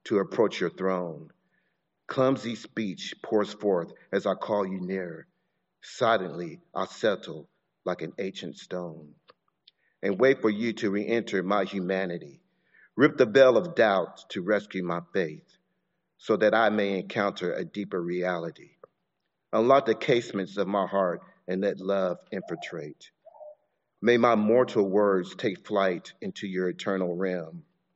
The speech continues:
and let the beauty of your wonder be the air I breathe. This sacramental view removes the familiar film. The bleeding God on your flesh I'll feed.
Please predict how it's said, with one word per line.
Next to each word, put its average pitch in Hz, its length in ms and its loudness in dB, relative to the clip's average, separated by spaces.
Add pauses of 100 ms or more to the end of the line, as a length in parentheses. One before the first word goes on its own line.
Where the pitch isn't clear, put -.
(880)
and 104 120 -2
let 143 180 8
the 117 80 4
beauty 110 400 2
of 98 180 4
your 101 140 2
wonder 98 460 0
be 101 220 -4
the 92 200 -2
air 92 260 4
I 87 60 2
breathe. 82 520 -6 (760)
This 113 240 0
sacramental 117 640 2
view 90 500 -4 (200)
removes 101 600 0
the 95 120 -4
familiar 92 500 -4
film. 82 540 -8 (640)
The 98 100 -2
bleeding 104 560 0
God 90 520 0 (180)
on 98 140 -4
your 90 140 -4
flesh 92 640 -4
I'll 82 300 -4
feed. 82 420 -10